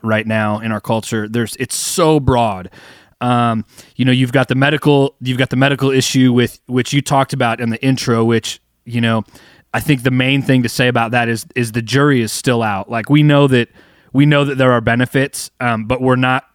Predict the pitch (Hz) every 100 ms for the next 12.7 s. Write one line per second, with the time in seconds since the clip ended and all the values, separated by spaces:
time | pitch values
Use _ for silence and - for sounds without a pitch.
0 | _ 131 120 123 - 117 - 123 117 120
1 | 120 107 - 110 110 117 123 135 127 131
2 | 135 _ _ _ _ - 110 107 104 104
3 | 101 _ _ 120 113 - 131 120 113 -
4 | 120 117 123 - - 131 135 127 135 127
5 | 117 123 123 123 127 - - - _ _
6 | 120 117 127 147 139 131 131 123 139 131
7 | 131 120 127 123 131 131 - 123 - 120
8 | - 139 - - - - 151 143 156 170
9 | 170 180 190 165 139 127 143 156 139 131
10 | - - 131 123 123 135 147 165 156 -
11 | 135 123 131 143 131 120 113 113 104 123
12 | 123 160 127 117 110 -